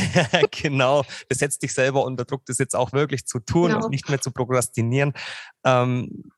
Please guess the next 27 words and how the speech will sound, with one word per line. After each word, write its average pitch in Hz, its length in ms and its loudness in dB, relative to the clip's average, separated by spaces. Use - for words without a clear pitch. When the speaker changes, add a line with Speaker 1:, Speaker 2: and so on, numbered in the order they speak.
Speaker 1:
ich - 560 -8
werd's, - 320 0
äh, 127 240 0
für 135 260 0
euch 139 360 2
draußen 139 500 0
als - 220 -6
Zuhörer 131 480 0
in 127 80 -2
den 127 140 -2
Shownotes 127 500 -2
natürlich, 120 580 -8
äh, - 180 -2
verlinken. 139 560 -2
Ihr - 160 -4
findet 127 360 -4
dann 120 240 0
die 113 80 -4
Webseite 117 460 -2
von 113 260 -4
Corinna 117 420 0
und, 110 240 -6
ähm, 110 400 -6
auch 120 200 0
natürlich 113 440 -2
die 107 80 -10
ganzen 110 560 -2